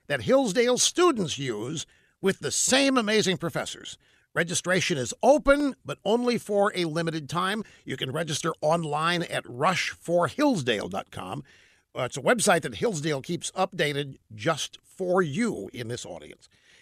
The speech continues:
Now, nearly a million Americans have been able to take advantage of this learning, and you should too. When you take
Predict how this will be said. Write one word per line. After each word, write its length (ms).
Now, 100
nearly 340
a 40
million 520
Americans 540
have 80
been 100
able 160
to 40
take 220
advantage 400
of 60
this 180
learning, 540
and 160
you 180
should 360
too. 340
When 160
you 160
take 480